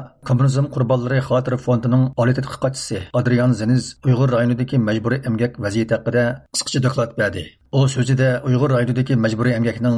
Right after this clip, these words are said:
ikki ming yildan boshlangan bo'lsa-mu, Shi Jinping davriga kelganda yuqori pallaga chiqqanligini, ikki ming o'n to'rtinchi yil oshkorlangan Xitoy hujjatlaridan qaraganda, uning iqtisodiy plandan bakrak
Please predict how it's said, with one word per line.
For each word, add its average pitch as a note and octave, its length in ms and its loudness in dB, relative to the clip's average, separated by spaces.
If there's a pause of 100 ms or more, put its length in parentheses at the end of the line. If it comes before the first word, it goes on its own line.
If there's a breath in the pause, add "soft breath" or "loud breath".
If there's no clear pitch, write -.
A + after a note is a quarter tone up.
(120)
ikki - 180 -8
ming B2 200 4
yildan A#2+ 360 0
boshlangan A2+ 460 -2
bo'lsa-mu, A#2 340 2 (340 loud breath)
Shi - 140 0
Jinping C3+ 300 2
davriga B2+ 320 0
kelganda A2+ 440 0 (260)
yuqori C3 240 2
pallaga A#2 300 -2
chiqqanligini, A2 500 -2 (300)
ikki - 200 2
ming C#3+ 160 2
o'n C3 140 4
to'rtinchi C3 360 0
yil B2+ 180 2
oshkorlangan A#2 580 0 (120)
Xitoy B2+ 220 0
hujjatlaridan A#2 540 -2
qaraganda, A2+ 400 0 (360)
uning C3+ 200 4 (320)
iqtisodiy C#3 380 -2
plandan B2+ 360 0
bakrak B2 340 0